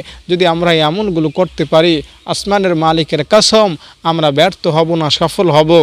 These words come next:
আল্লাহ তাআলার কুদরতি অন্তরকে খুশি করতে পারবো এবং আল্লাহ তাআলাও আমাদেরকে জান্নাত দিয়ে খুশি করাবেন,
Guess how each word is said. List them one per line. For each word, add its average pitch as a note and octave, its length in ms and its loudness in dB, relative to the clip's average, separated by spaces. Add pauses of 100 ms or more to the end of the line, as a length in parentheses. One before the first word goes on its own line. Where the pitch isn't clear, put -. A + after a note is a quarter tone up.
(640)
আল্লাহ E3+ 420 2
তাআলার E3 280 0
কুদরতি E3 460 -4
অন্তরকে E3+ 560 -2
খুশি G#3+ 300 2
করতে F3+ 320 0
পারবো D#3 360 2 (360)
এবং E3+ 240 -4
আল্লাহ D#3 320 -4 (100)
তাআলাও E3 440 4 (320)
আমাদেরকে E3 540 -4
জান্নাত D3+ 440 -2
দিয়ে D#3 260 0
খুশি G3 320 -2
করাবেন, F3 440 4